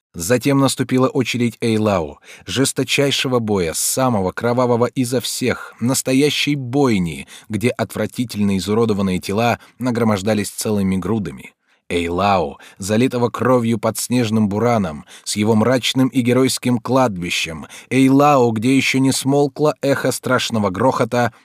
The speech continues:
треска и гула орудий восьмидесяти эскадронов Мюрата, которые крошили вдоль и поперек русскую армию, усыпав почву таким толстым слоем трупов, что сам Наполеон прослезился при виде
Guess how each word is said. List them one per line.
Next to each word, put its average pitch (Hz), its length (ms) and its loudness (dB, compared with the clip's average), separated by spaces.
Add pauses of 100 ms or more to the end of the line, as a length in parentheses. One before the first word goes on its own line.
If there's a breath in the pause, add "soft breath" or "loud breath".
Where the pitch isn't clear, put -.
(120)
треска 160 380 2
и 160 180 -2
гула 135 300 4
орудий 120 480 0
восьмидесяти 120 760 -2
эскадронов 104 680 -2
Мюрата, 117 580 -2 (220 loud breath)
которые 120 400 2
крошили 123 440 0
вдоль 120 340 2
и 151 80 -2
поперек 123 440 0
русскую 104 560 -4
армию, 107 560 2 (180 loud breath)
усыпав 131 440 -2
почву 120 380 -2
таким 123 400 -2
толстым 117 580 -2
слоем 98 460 0
трупов, - 540 -4 (240 soft breath)
что - 220 -8
сам 120 240 0
Наполеон 104 440 0
прослезился 95 920 -2 (180 soft breath)
при 104 140 -6
виде 92 240 0